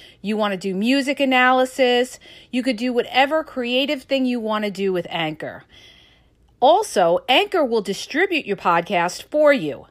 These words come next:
So it's gonna be heard on Spotify, Apple Podcasts, and many, many more. You can also make money from your podcasts with no minimal listenership.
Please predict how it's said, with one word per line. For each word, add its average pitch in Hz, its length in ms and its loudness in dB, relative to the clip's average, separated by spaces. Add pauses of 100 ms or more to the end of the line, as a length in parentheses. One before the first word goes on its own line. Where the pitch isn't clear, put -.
(300)
So 240 240 2
it's 226 140 0
gonna 294 180 0
be 254 160 -4
heard 233 420 2
on 190 220 -4
Spotify, 269 1040 2
Apple 226 300 0
Podcasts, 254 840 0
and 208 280 -4
many, 262 460 0
many 214 360 -2
more. 170 500 -4 (800)
You 233 140 -2
can 254 160 0
also 381 460 4
make 269 260 2
money 269 320 0
from 180 220 -4
your 160 100 -4
podcasts 165 800 -4
with 185 180 -4
no 247 540 2
minimal 233 640 0
listenership. 208 640 -4